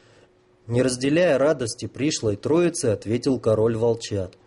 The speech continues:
Хлебопашец потрепал за щеку одного из своих спутников и глубокомысленно произнёс: «О, волшебная щека!» Тот вяло отвернул рожу и недовольно фыркнул, словно разбуженная лошадь.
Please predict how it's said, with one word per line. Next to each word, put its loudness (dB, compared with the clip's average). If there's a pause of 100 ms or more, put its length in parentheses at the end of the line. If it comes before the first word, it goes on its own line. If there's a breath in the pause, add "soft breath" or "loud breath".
(880 soft breath)
Хлебопашец 0
потрепал 0
за 2
щеку -4
одного 2
из 0
своих 0
спутников 0
и 2
глубокомысленно 2
произнёс: 0 (880 soft breath)
«О, 2 (440 soft breath)
волшебная 2
щека!» -2 (1500 soft breath)
Тот 2
вяло 4
отвернул 2
рожу 2
и 4
недовольно 2
фыркнул, -2
словно 0
разбуженная 2
лошадь. -2